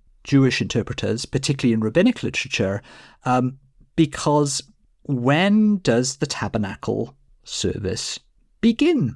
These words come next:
properly? Well, we would expect it to have occurred on the first day of the first month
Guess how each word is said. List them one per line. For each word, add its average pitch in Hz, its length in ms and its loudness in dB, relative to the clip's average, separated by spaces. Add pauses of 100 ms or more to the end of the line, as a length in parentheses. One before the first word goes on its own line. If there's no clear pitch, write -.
(140)
properly? - 640 -6 (240)
Well, 151 380 4 (360)
we 175 120 6
would 160 140 2
expect - 480 -2
it 139 120 0
to 123 180 0
have 113 140 -2
occurred 113 540 -4 (440)
on 131 180 0
the 123 100 2
first 233 540 0
day - 460 -6 (360)
of 139 220 2
the 135 80 2
first 233 420 0
month - 440 -8